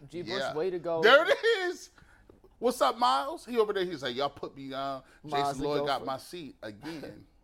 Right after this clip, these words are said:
Speaker 1: <laughs> All right, so I came with a couple. I came with a cou-, couple serious, couple, uh, not so serious. First, and this one is what I would like to see. This is my, if I could choose anything and it would happen, I would like to see it be called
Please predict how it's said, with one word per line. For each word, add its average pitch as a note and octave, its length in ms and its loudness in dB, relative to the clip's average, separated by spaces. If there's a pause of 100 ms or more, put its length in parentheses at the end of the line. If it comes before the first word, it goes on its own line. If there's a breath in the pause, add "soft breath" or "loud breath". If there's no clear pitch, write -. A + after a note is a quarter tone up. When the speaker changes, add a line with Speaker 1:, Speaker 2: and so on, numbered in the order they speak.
(120)
Speaker 1:
<laughs> - 360 -20
All G#3+ 80 4
right, A3 100 2
so C#4 80 2
I C#4 60 2
came C#4+ 160 -2
with A#3 100 2
a G#3+ 40 0
couple. - 360 -4 (160)
I E3 60 -6
came F#3+ 140 -4
with E3+ 120 -2
a - 40 -14
cou-, - 80 -4
couple A3 220 0
serious, G3 320 0
couple, F3 380 0
uh, D#3+ 280 2
not D3+ 240 -4
so C3+ 80 -10
serious. B2 300 -10
First, A3+ 360 2 (540 soft breath)
and D#3 140 -6
this F#3+ 160 -8
one F#3+ 160 -8
is D3 120 -10
what D#3 140 -6
I D3+ 60 0
would C#3+ 140 -6
like D3 200 -8
to - 40 -20
see. - 140 -14
This A#2 220 -14
is D#3 100 -16
my, C3+ 400 -6 (280)
if B2 140 -14
I D3+ 80 -2
could D3 160 -14
choose G3+ 260 -8
anything F3+ 440 -6
and D3+ 60 -10
it C#3 60 -12
would C#3 120 -8
happen, C3+ 280 -8
I A#2 60 -8
would C3+ 80 -8
like B2+ 120 -10
to B2 60 -20
see B2+ 160 -12
it A2+ 100 -10
be A#2+ 100 -18
called A2+ 340 -6